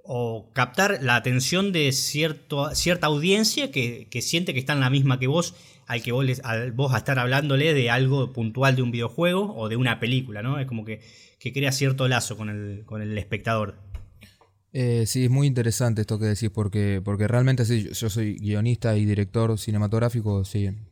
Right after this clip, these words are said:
Speaker 2: cortometrajes, largometrajes,
Speaker 1: Tal cual.
Speaker 2: y, y realmente es muy interesante poder ver, eh, películas, eh, sea como sea, porque, viste, hoy en día, como, como es todo tan, tan efímero, tan instantáneo, viste,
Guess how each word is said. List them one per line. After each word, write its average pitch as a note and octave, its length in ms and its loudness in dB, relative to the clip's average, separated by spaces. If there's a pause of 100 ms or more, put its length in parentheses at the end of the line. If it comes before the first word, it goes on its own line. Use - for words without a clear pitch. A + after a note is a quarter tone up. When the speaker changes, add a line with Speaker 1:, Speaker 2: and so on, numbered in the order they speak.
Speaker 2:
cortometrajes, G#2+ 840 0 (280)
largometrajes, A2+ 800 0
Speaker 1:
Tal A2 100 0
cual. G#2 120 -2 (320)
Speaker 2:
y, B2 80 0
y A#2+ 40 8
realmente D3+ 520 6
es C3+ 60 6
muy D#3+ 180 6
interesante C#3+ 600 4
poder B2 380 4 (280)
ver, B2+ 440 6 (380)
eh, A2 200 0
películas, B2+ 920 2
eh, G2+ 840 0 (580)
sea F#3 240 4
como C3+ 200 4
sea, B2+ 260 4
porque, G#2+ 220 2
viste, B2 400 2
hoy C3 160 0
en A#2+ 120 0
día, B2+ 380 2
como, G2+ 380 -2
como G#2+ 260 -2
es A2 80 -6
todo A#2+ 220 0
tan, A2+ 300 0
tan A2 320 -2
efímero, A2 460 0
tan A#2 120 -2
instantáneo, A#2 540 2
viste, A#2+ 340 0